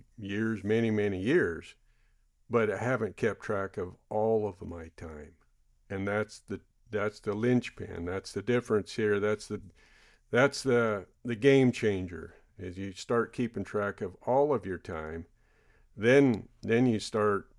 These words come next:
getting a kind of more holistic approach to what's going on with your day.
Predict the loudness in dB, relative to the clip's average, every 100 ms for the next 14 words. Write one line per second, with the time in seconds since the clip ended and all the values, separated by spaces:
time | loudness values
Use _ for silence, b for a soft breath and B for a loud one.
0 | _ _ _ _ _ -10 -8 -4 -4 -4
1 | -4 -4 -4 -2 -2 0 0 0 0 0
2 | 0 -2 -4 -6 -8 -2 2 2 0 -4
3 | 0 0 0 2 2 4 2 0 -2 -4
4 | -6 -4 -2 -2 -2 -8